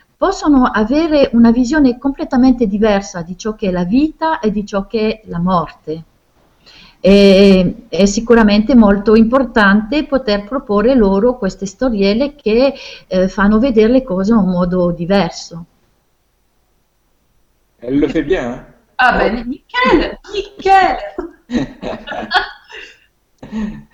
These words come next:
Speaker 2: Oui, et alors donc ce, ce livre permet aussi de voir, euh, euh, une nouvelle conception de la conscience, mais cette nouvelle conception de la conscience, elle n'est pas du tout fantaisiste.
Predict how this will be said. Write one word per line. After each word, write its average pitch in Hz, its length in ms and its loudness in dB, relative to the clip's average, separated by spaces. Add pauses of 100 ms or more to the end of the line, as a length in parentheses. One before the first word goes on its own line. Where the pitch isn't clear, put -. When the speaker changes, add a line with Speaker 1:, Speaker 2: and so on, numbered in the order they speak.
(300)
Speaker 2:
Oui, 202 220 4
et 156 360 0
alors 151 320 -2
donc 180 220 -6
ce, 135 220 -8
ce - 160 -12
livre 135 500 -12 (360)
permet 143 440 -10
aussi 131 360 -10
de 135 80 -6
voir, 131 500 -10
euh, 110 320 -10 (580)
euh, - 120 -16 (380)
une 143 200 -8
nouvelle 190 320 -4
conception 143 520 -6
de 113 100 -10
la 107 100 -6
conscience, 175 600 -10 (540)
mais - 300 -8
cette 160 240 -10
nouvelle 165 380 -6
conception 139 840 -8
de 113 180 -6
la 113 120 -6
conscience, 151 640 -10 (160)
elle 123 160 -6
n'est 123 120 -8
pas 170 440 -8
du - 140 -14
tout - 220 -12
fantaisiste. - 760 -16